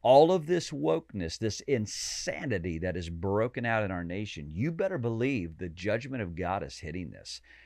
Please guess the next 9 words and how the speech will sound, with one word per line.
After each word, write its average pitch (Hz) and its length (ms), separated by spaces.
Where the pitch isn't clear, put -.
God 123 220
is 143 120
not 143 220
just 117 240
cleansing 127 800
and, 90 440
and 80 280
torching 139 680
the 82 120